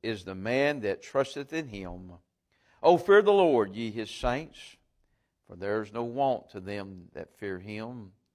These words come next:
The young lions do lack and suffer hunger, but they that seek the Lord shall not want any good thing. Come, ye children, hearken unto me.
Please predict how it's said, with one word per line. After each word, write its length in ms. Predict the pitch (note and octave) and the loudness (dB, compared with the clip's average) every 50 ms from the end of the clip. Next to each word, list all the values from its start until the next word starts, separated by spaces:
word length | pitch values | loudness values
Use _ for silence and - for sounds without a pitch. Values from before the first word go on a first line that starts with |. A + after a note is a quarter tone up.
| _ _ _ _ _ _ _ _ _ _ _ _ | _ _ _ _ _ _ _ _ _ _ _ _
The 80 | E2+ E2 | -18 -14
young 220 | F2 G2 G#2 G2+ | -12 -10 -8 -4
lions 400 | G#2 A2 A#2+ B2 A#2+ A#2 A2 G2+ | -2 0 0 0 0 -4 -6 -6
do 200 | - A#2+ A#2+ A#2+ | -4 -2 -2 0
lack 460 | A#2 A#2 A#2 B2+ C3 A#2+ G2 - - | 0 0 0 -2 -4 -6 -10 -16 -20
and 100 | - F2 | -20 -20
suffer 360 | - - G#2 G#2 - - F#2+ F#2+ | -12 -8 -8 -8 -8 -10 -12 -12
hunger, 500 | A2 A2+ A2 G2+ F#2+ F2+ E2+ D#2+ E2 _ _ _ _ _ _ _ _ _ _ _ _ _ _ _ | -10 -12 -12 -12 -14 -16 -18 -18 -20 _ _ _ _ _ _ _ _ _ _ _ _ _ _ _
but 200 | _ _ - - | _ _ -12 -6
they 140 | G2 A2 | -6 -4
that 220 | G#2+ G2+ G#2 - - | -4 -4 -8 -10 -10
seek 260 | - - A#2 A2 - | -10 -6 -6 -6 -6
the 100 | - A2+ | -6 -8
Lord 380 | B2 A#2 G2+ F#2+ F#2 F2 E2+ - | -8 -8 -8 -8 -8 -10 -12 -14
shall 220 | - F#2+ F#2+ F#2 | -14 -14 -12 -12
not 240 | F#2+ F#2+ F#2+ - - | -10 -10 -12 -12 -14
want 420 | G#2 G#2+ A#2 A2 G2+ F#2 F#2+ - - _ _ _ _ _ _ _ _ _ _ | -12 -8 -6 -6 -6 -6 -10 -14 -20 _ _ _ _ _ _ _ _ _ _
any 480 | - B2 A#2 A2 G2 F2+ F2+ F2+ F2+ F2 _ _ _ _ _ _ _ _ _ _ _ | -10 -10 -8 -8 -10 -10 -14 -16 -18 -20 _ _ _ _ _ _ _ _ _ _ _
good 240 | _ F#2+ F#2 F2+ - | _ -12 -12 -12 -12
thing. 460 | _ - F#2+ F2+ E2 D2+ C#2+ C#2+ D2 E2 _ _ _ _ _ _ _ _ _ _ _ _ _ _ _ _ _ _ _ _ _ _ _ | _ -14 -14 -14 -14 -16 -20 _ _ _ _ _ _ _ _ _ _ _ _ _ _ _ _ _ _ _ _ _ _ _ _ _ _
Come, 400 | - F3 E3 D3 A#2+ F#2+ E2+ E2+ - _ _ _ _ _ _ | -4 -2 0 0 0 -2 -6 -10 -18 _ _ _ _ _ _
ye 160 | - G#2+ G#2 F#2 | -18 -16 -16 -16
children, 640 | - - - G#2+ G#2+ G#2+ G#2+ A#2+ B2 A#2+ A#2 A2+ _ _ _ _ _ _ _ _ _ _ _ _ _ _ _ _ _ _ _ _ _ _ | -14 -10 -6 -6 -6 -6 -8 -10 -14 -14 -16 -20 _ _ _ _ _ _ _ _ _ _ _ _ _ _ _ _ _ _ _ _ _ _
hearken 400 | - - E3 - - D#3 D3 D3+ | 2 2 2 2 -2 -6 -8 -8
unto 220 | D3+ D#3+ D#3 E3 | -8 -10 -10 -12
me. 420 | C#3 G#2+ G2 F#2 F2+ F2+ F2 F2 | -12 -10 -10 -10 -12 -12 -16 -18